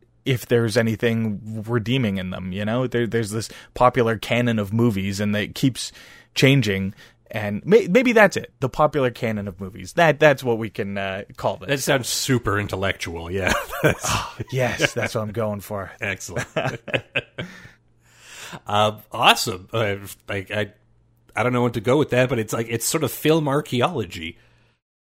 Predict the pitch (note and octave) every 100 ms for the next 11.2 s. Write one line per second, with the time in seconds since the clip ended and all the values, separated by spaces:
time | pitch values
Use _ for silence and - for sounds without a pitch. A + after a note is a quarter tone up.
0 | _ - D3 F#3+ E3 G#2+ F#2+ C3 C3+ -
1 | - - A#2 B2+ B2+ A2 B2 G#2+ G2+ -
2 | A2 A2 A2+ A2+ - - D#3 G#2 F#2 A2
3 | B2 B2 C3 A#2+ C3 E3+ F#3 D3+ D3+ C3+
4 | A#2+ C3+ D3 B2 - B2+ A#2 - B2+ -
5 | D#3 E3+ D3+ B2+ B2+ C#3 B2 A2+ G#2+ B2
6 | B2+ B2+ B2+ A#2+ G#2 G#2 G#2+ - - -
7 | - A2 C3 B2+ G#2+ C3 C3 B2 A2 G#2
8 | G2+ A2 A2 G2+ B2 A2+ A2+ A#2+ A2 G2
9 | G#2+ A2+ G2 F#2+ G2 F#2+ - G#2+ G2+ G2+
10 | G#2+ G2 G2+ - A2 A2 A2+ A#2 G2 G#2
11 | G2+ G2+